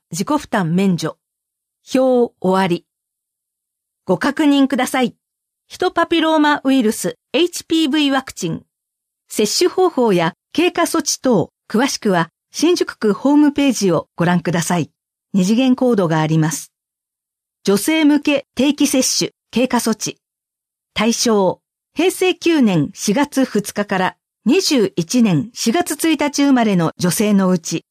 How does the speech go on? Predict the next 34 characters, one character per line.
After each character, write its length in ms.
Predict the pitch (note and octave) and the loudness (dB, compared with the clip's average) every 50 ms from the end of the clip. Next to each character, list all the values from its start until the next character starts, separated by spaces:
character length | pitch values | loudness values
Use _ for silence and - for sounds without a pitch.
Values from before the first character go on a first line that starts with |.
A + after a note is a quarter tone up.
| _ - | _ -6
令 260 | - G#3 E4 F#4 E4+ C4 | -2 0 2 2 2 2
和 180 | G#3 F3 - - | 2 0 -2 -2
四 160 | - E3 F#3 F#3 | -2 0 2 2
年 260 | G3 G3+ G3+ F#3+ - - | 2 2 2 0 -2 -4
四 180 | - - F#3+ | -4 -2 0
月 240 | F3 C4+ - - B3+ | 0 0 0 0 0
一 260 | A#3+ - - G#3+ A3+ | -2 0 0 0 0
日 240 | - A3 A3 - - | 0 -2 -4 -6 -6
か 140 | - F#3+ F3 | -6 -4 -2
ら 140 | E3 E3 - _ _ _ _ - | -2 -2 -4 _ _ _ _ -10
七 240 | - - - E4 F4 | -10 -6 -2 0 0
年 260 | E4 C#4 G3 C#3+ - _ _ _ | 2 2 2 0 -2 _ _ _
三 260 | - - D#4+ F#4 F#4 | -4 -2 0 0 2
月 180 | E4 C#4 - - | 0 0 -2 -4
三 260 | - - C4+ C4+ A#3 | -4 0 2 2 2
十 260 | F#3+ F3 E3+ D#3 - - | 2 2 0 -2 -2 -4
一 220 | E3+ D#3+ - A#3+ | -4 0 2 2
日 300 | A#3 A3+ A3 - A3+ G#3 | 4 4 2 2 2 2
に 180 | F#3+ D#3+ D3+ _ _ _ _ | 2 0 -2 _ _ _ _
一 160 | - G3 - _ - | -4 -4 -4 _ -4
回 240 | - E4 E4+ E4+ | -2 0 0 0
以 220 | D4+ - D#4+ D#4+ - | 0 0 0 -2 0
上 240 | - G#3+ F#3 D#3 - | 0 0 0 -2 -2
接 260 | - - B3 D4 - | -2 -2 -2 -2 -2
種 140 | - - F3 | -2 -2 -2
し 80 | - - | -2 -2
て 120 | - F3+ | 0 0
い 100 | F3 E3+ | 0 2
る 100 | E3 D#3+ | 0 -2
方。 320 | - F3 E3 - E3 - _ _ _ _ _ _ _ _ _ _ _ _ _ _ | -2 -4 -6 -4 -6 -8 _ _ _ _ _ _ _ _ _ _ _ _ _ _
接 220 | - - G#3+ G#3 | -6 -2 -2 -2
種 240 | G#3 - - F4 E4+ | -2 -2 -2 -2 -2
期 160 | - - D#4+ | 0 0 0
限 300 | C4+ C4 G3+ E3 C#3+ - | 2 2 0 0 -2 -4